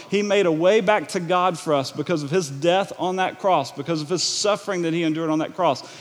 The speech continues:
He made a way back to God for us where we could not make a way. We couldn't find that way. And so we ought to approach our jobs as an act of worship. We ought to approach our jobs as a way to glorify God. You ought to be the best doctor you could possibly be, the best nurse you could possibly be, the best mom, the best dad that you could possibly be.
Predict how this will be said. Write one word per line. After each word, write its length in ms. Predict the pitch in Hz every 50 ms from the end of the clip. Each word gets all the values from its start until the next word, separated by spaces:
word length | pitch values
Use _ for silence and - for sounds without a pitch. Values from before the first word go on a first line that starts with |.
| - - -
He 180 | - 180 180 196
made 240 | 196 185 185 185 170
a 80 | 156
way 240 | 147 143 151 156 175
back 280 | 160 156 156 - - -
to 100 | 143 131
God 280 | 135 147 147 151 139
for 120 | - 147 135
us 120 | 120 -
where 120 | 131 113
we 140 | 117 135 143
could 140 | 135 156 139
not 200 | 131 127 113 85
make 180 | 127 120 117 120
a 40 | 110
way. 180 | 117 113 113
We 80 | 113 110
couldn't 240 | 107 - 117 113 104
find 260 | - 104 98 92 90
that 140 | 87 - 50
way. 80 | 71 - - _ _ _ _ _ _ _ _ _ _ _ _ _ 127 _ _ _ _ _ _ _ _ _ _ _ _ _ - _ _ _ _ _ _ _ _ _ _ _
And 100 | - 101
so 100 | - 117
we 160 | 110 117 131
ought 100 | 139 143
to 40 | 139
approach 320 | 123 135 - 127 123 123 131
our 100 | 110 104
jobs 400 | 98 110 110 120 123 110 92 107
as 120 | 104 98
an 100 | 107 107
act 220 | 101 101 95 -
of 120 | 107 92 95
worship. 380 | 127 135 139 135 - 107 -
We 100 | - 113
ought 40 | 113
to 40 | 110
approach 260 | 98 - 123 110 -
our 100 | 120 107
jobs 300 | 104 110 107 113 107 101
as 120 | 113 101 104
a 60 | 107
way 140 | 104 107 107
to 120 | 101 104
glorify 480 | 95 113 127 135 143 123 - 110 98 95
God. 200 | 98 90 90 90
You 120 | 107 120
ought 40 | 123
to 60 | 120
be 80 | 123 123
the 100 | 113 113
best 300 | 104 120 117 117 - 110
doctor 300 | - 107 117 - 139 120
you 120 | 113 110
could 140 | - 117 110
possibly 400 | 117 127 117 - - 131 139 147
be, 160 | 147 160 135
the 80 | 101 95
best 220 | 117 117 113 -
nurse 260 | 117 123 131 131 -
you 80 | 131 113
could 80 | -
possibly 380 | - 131 123 113 123 127 135 147
be, 100 | 147 120
the 460 | 107 113 - - - - - - -
best 240 | 113 131 131 - -
mom, 380 | 117 117 123 131 147 143 127 113
the 40 |
best 300 | 104 123 127 123 - 117
dad 260 | 123 123 135 143 135 113
that 100 | 104 87
you 80 | 120
could 160 | - - -
possibly 520 | - - - 147 143 147 139 - 156 147 131
be. 340 | 123 147 139 120 98 82